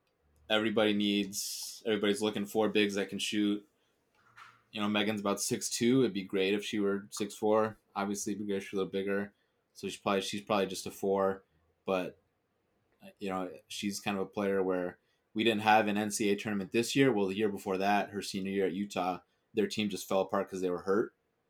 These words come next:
And that's, you know, people were asking coaches and executives questions about the tournament a lot this year. You know, that was a player who I think if people actually watched her,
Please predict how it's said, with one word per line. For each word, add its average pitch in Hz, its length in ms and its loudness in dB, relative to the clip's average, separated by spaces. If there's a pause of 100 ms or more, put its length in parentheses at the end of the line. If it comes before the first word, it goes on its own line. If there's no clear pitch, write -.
And 98 120 -6
that's, - 420 -6 (520)
you 113 100 -6
know, 90 80 -6 (360)
people 104 240 0
were 101 80 4
asking 95 420 -2
coaches 95 380 -2
and 90 100 -8
executives 90 540 -4
questions 95 400 -6
about 92 220 -4
the - 60 -20
tournament 92 380 -6
a 90 40 -4
lot 90 200 -2
this 104 220 -4
year. 95 340 -2 (460)
You 95 100 -6
know, 95 40 -2
that 101 140 2
was 107 100 0
a 101 60 -2
player 92 340 -2
who 95 80 -2
I 92 80 -2
think 90 140 -8
if 90 100 -12
people 101 240 -2
actually 95 240 -4
watched 87 340 -4
her, 107 300 -2